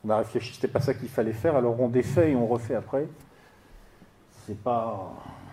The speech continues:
c'est pas bien parti. Il faut aussi, je pense, que le maintien de la zone euro se soit avéré techniquement impossible, parce qu'en fait, tant qu'ils arriveront à maintenir le truc à flot, ils le feront.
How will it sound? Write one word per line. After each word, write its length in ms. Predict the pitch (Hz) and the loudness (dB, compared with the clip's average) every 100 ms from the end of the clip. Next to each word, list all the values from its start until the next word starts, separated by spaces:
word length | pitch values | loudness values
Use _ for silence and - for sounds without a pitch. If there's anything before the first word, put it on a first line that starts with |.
| - - | -20 -16
c'est 100 | 104 | -10
pas 100 | 113 | -6
bien 180 | 110 107 | -4 -6
parti. 380 | 110 98 - 160 220 - - - - _ _ _ _ _ _ _ _ - - _ _ _ - 135 | -6 -10 -8 -6 -6 -8 -18 -20 -20 _ _ _ _ _ _ _ _ -20 -20 _ _ _ -14 -4
Il 80 | |
faut 100 | 107 | 6
aussi, 300 | 190 190 220 | 6 6 0
je 80 | 170 | 2
pense, 320 | 165 180 180 | 2 0 -2
que 100 | - | 0
le 100 | 135 | 2
maintien 360 | 139 147 143 180 | 4 2 0 -2
de 80 | 139 | 0
la 100 | 127 | 0
zone 240 | 135 139 | 2 4
euro 220 | 139 165 | 4 2
se 180 | 156 139 | -2 -4
soit 300 | - 135 123 | -4 -4 -2
avéré 300 | 123 131 147 | 0 0 0
techniquement 600 | 151 160 - 160 - 147 | -2 -6 -6 -10 -4 -2
impossible, 540 | 123 127 117 - 117 113 | -2 -2 -4 -4 -4 -4
parce 140 | 104 | -6
qu'en 160 | - 117 | -6 -6
fait, 220 | - 143 - - - - _ - | -2 -4 -4 -16 -20 -20 _ 4
tant 200 | 180 185 | 8 8
qu'ils 540 | 190 175 151 147 113 156 | 8 8 8 4 2 4
arriveront 560 | 147 160 135 143 139 | 4 2 2 4 4
à 20 | 113 | 4
maintenir 400 | 120 117 147 131 | 0 0 2 2
le 140 | 120 | 2
truc 340 | - 135 117 | 0 0 0
à 60 | 110 | -2
flot, 440 | 110 104 147 165 127 | -2 0 2 2 -2
ils 120 | 117 | 0
le 100 | 117 | 0
feront. 240 | 117 110 | 0 -4